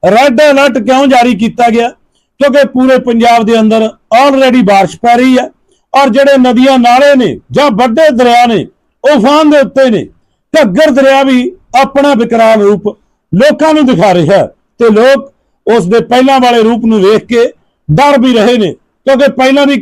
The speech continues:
ਘੱਗਰ ਦਰਿਆ ਨੇ ਆਪਣੀ ਇੱਕ ਐਸੀ ਤਬਾਹੀ ਮਚਾਈ।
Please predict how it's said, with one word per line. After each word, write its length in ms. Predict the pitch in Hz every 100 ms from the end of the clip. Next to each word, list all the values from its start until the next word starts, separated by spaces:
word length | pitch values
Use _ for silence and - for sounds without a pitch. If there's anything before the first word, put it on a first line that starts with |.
| 269
ਘੱਗਰ 240 | 208 240
ਦਰਿਆ 280 | 214 226 240
ਨੇ 220 | 247 254 262 _ _ _ -
ਆਪਣੀ 340 | 254 269 262
ਇੱਕ 160 | 262 254
ਐਸੀ 340 | 247 277 294
ਤਬਾਹੀ 380 | 277 233 220 254
ਮਚਾਈ। 520 | 233 170 226 233 262